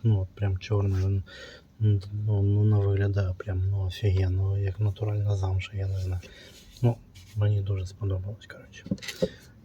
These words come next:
От, взагалі-то така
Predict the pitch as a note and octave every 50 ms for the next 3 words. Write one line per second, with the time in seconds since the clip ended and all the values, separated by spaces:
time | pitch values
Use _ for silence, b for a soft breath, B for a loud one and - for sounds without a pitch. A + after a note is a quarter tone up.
0 | - - - - G#2 G#2 G#2 - - - - - - - - - - - - -
1 | - - - - - - - - A2 G#2+ G2+ G2 G2 G#2 G#2 F#2 G2 G2 F#2 F2+
2 | F2+ - - A2 G2 F2 - - - - - - - - A2 G2+ - - G#2 F#2+